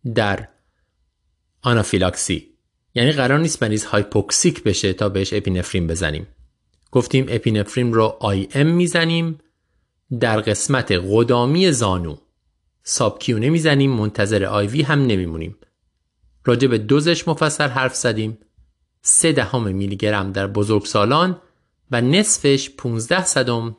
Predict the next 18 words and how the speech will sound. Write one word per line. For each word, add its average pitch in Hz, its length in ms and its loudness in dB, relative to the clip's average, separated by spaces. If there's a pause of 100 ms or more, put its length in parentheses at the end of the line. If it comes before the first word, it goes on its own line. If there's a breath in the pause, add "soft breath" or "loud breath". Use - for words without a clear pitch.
(100)
در 160 140 0
بچه 101 420 -2
ها. 80 260 -6 (380)
گفتیم 131 260 0
اگر 113 200 0
شک - 420 -4
داریم 107 260 0
که 120 80 -4
بچه 107 380 0
گنده 117 360 -2
است، 180 320 -2 (160)
همون 156 320 0
دوز 127 180 2
بزرگسال 107 540 0
رو 123 60 0
می‌زنیم، 107 380 -2
اشکالی 123 420 0
نداره. 82 380 -4